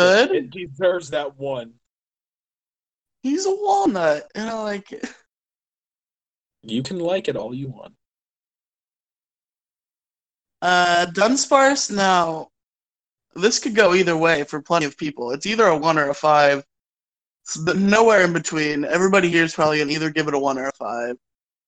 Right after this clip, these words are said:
Speaker 1: And I think I'm gonna have to go. You know, I'm looking at it, and I think I have to give it a five. He's just cute. He's the cute little derpy pal, and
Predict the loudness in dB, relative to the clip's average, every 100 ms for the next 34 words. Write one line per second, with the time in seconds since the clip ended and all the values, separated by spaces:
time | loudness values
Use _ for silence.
0 | _ _ _ _ _ _ -20 -20 -20 -14
1 | -4 -2 0 0 2 2 2 2 0 -4
2 | -2 -4 -8 _ _ _ _ _ _ _
3 | _ _ _ _ _ -20 -20 -20 -20 _
4 | -4 2 4 4 2 2 2 4 4 0
5 | -4 -4 -4 -2 -2 -4 -6 -4 -4 -4
6 | -2 0 -2 -6 -14 -12 -10 -10 -10 -10
7 | -10 -14 _ _ _ _ _ _ _ _
8 | _ _ -8 -8 -6 -2 0 2 0 -2
9 | -4 -10 _ _ _ _ -2 -2 -2 -8
10 | -10 -12 _ -10 -8 -8 -10 -14